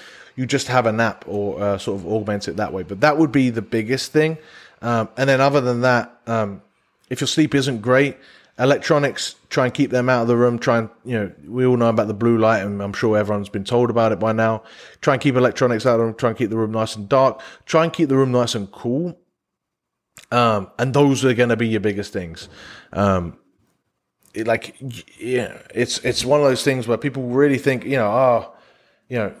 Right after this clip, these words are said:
it's like, "Oh, I need to make sure I'm getting better sleep. Um, my sleep quality tends to suck," but you're sleeping five hours a day. It doesn't really fucking matter.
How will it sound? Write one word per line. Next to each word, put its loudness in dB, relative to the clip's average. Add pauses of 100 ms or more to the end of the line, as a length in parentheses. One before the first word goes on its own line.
it's -4
like, 0
"Oh, 0
I 2
need -2
to 0 (560)
make -4
sure 2
I'm 0
getting 0
better 2
sleep. 0
Um, -4
my -4
sleep -4
quality 2
tends -2
to -2
suck," 0
but -2
you're 2
sleeping 0
five 2
hours 2
a 0
day. 2
It 0
doesn't -2
really -4
fucking -6
matter. -6